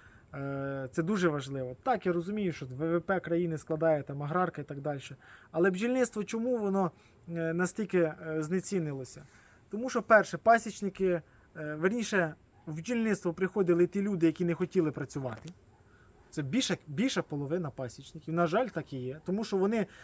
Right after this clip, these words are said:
хотіли робити, е, на роботі,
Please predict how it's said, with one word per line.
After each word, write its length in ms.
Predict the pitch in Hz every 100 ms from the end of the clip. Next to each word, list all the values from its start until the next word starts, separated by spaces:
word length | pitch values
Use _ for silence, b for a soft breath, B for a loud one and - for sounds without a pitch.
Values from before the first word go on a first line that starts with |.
| B
хотіли 420 | - 196 233 202
робити, 480 | 190 180 208 196 175 - B B -
е, 40 | 156 160 156 156 160
на 140 | 180
роботі, 560 | 196 190 277 - 311